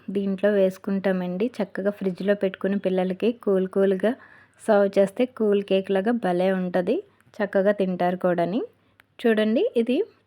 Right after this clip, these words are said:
పాలు మరిగినాయి కదా, ఇప్పుడు దీంట్లోకి కొద్దిగా షుగర్ని అయితే యాడ్ చేసుకోవాలి. హాఫ్ కప్ వరకు షుగర్ని యాడ్ చేసుకుని షుగర్ అంతా కూడా మెల్ట్ అయ్యే వరకు పాలని మరిగించుకోవాలి. మధ్య మధ్యలో ఇలా కలుపుకుంటూ మరిగించుకోండి,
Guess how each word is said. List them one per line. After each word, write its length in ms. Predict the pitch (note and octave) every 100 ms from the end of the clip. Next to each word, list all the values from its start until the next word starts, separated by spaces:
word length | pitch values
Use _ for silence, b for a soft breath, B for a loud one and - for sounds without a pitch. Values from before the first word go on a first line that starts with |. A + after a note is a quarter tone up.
| A3
పాలు 240 | G3+ G#3+ G#3
మరిగినాయి 460 | G3 F#3+ G3 G#3 G3
కదా, 180 | G3 A#3+ A4+ - A3+
ఇప్పుడు 220 | - B3+ G#3
దీంట్లోకి 460 | G#3 G3+ G3 G3 E4+ - A3
కొద్దిగా 360 | F#3 F#3 A#3+ B4+ b b b -
షుగర్ని 440 | - G3+ G#3 G#3+
అయితే 180 | G3 - -
యాడ్ 180 | G3 F#3+ -
చేసుకోవాలి. 640 | F#3+ - F#3+ F3 F3 A3 A4+ B - -
హాఫ్ 220 | F#3 - -
కప్ 180 | F#3+ -
వరకు 280 | F#3+ F#3 E4 F#4
షుగర్ని 420 | - G3 F#3+ F#3+ G3
యాడ్ 160 | G3 F#3
చేసుకుని 320 | F3+ - G#3 C#4
షుగర్ 220 | G#3 F#3+ F#3
అంతా 200 | F#3+ G3 G3
కూడా 140 | F#3+ C4+
మెల్ట్ 240 | G#3+ F#3+ F#3
అయ్యే 140 | F3+ F#3
వరకు 280 | F3 F3 G4+ B4 -
పాలని 340 | A3+ G#3 G#3 D4+
మరిగించుకోవాలి. 800 | G#3 F#3 F#3+ - F3+ E3+ D#3+ D#3 - b b b b b -
మధ్య 220 | G#3+ G3 A3
మధ్యలో 340 | A3 G#3+ G#3+ D4+
ఇలా 140 | A#3 A3 G#3+
కలుపుకుంటూ 520 | G3+ G3 - G#3 B3 A3+
మరిగించుకోండి, 720 | G3+ F#3+ F#3+ F#3+ - F#3 G3